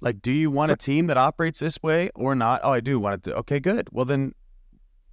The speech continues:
Speaker 1: get yourself out of this, like, existential question, like, can they handle it or not? If you stay alive, like, stay, meaning alive, like, present, connected to these people, you'll pay attention. There might be some resistance, and you don't have to resist the resistance. You don't have to, like,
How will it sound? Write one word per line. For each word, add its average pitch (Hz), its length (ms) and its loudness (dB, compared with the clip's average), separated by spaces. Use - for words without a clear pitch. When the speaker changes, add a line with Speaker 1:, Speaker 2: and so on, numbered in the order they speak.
Speaker 1:
get 160 180 0
yourself 151 320 2
out 156 180 4
of 135 40 0
this, 113 180 -2
like, 110 160 0
existential 117 640 -4
question, 131 400 -2
like, 110 140 -2
can 120 160 -4
they 107 100 0
handle 135 260 0
it 117 40 2
or 104 100 -2
not? 113 200 0
If 120 100 -8
you 165 80 -4
stay 156 220 -2
alive, 117 540 2
like, 110 160 -4
stay, 123 280 0
meaning 120 300 2
alive, 113 280 2
like, 101 220 -2
present, 107 460 0
connected 123 380 0
to 113 40 -2
these 107 160 0
people, 120 320 -2
you'll 151 160 2
pay 180 160 2
attention. 196 380 -2
There 123 100 -2
might 165 140 0
be 165 100 -4
some 139 160 -4
resistance, 113 560 -4
and 117 80 -4
you 147 80 2
don't 165 120 0
have 123 140 0
to 113 80 -8
resist 98 320 -4
the 98 80 -2
resistance. 101 540 -2
You 120 80 0
don't 127 120 2
have 117 100 0
to, 107 100 -4
like, 104 140 0